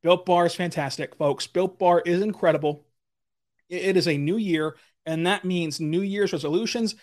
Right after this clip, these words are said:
If yours is about getting fit or eating healthier, make sure you include Built Bar in your plan. Built Bar is the protein bar that tastes like a candy bar and even better than a candy bar.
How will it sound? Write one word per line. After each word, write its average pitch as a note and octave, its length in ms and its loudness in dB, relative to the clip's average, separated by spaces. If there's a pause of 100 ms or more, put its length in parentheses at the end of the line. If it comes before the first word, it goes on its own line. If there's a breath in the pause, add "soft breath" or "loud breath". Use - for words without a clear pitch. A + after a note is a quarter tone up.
(300 soft breath)
If E3 180 0
yours G3 320 4
is F3+ 100 -8
about D#3 180 -4
getting C#3+ 200 -8
fit A3 280 0
or D#3 120 -2
eating C#3+ 160 -4
healthier, G3 460 -2 (240 soft breath)
make A3+ 220 0
sure B3+ 440 2
you A#3 140 2
include D#3+ 480 0
Built G3 240 -4
Bar F#3+ 220 2
in D3 120 -4
your C3+ 120 -6
plan. G#3 360 -2
Built G3+ 280 -2
Bar F#3+ 280 4 (320 loud breath)
is F3 160 4
the D#3 100 -2
protein A3 440 2
bar G3+ 140 2
that - 160 0
tastes A3 180 -2
like A3 120 -2
a F#3+ 40 -16
candy F#3 220 2
bar E3+ 260 2 (380 soft breath)
and D#3+ 100 -6
even G#3+ 260 0
better G3+ 220 4
than E3+ 140 -2
a - 20 -10
candy C#3+ 240 -4
bar. C#3+ 260 0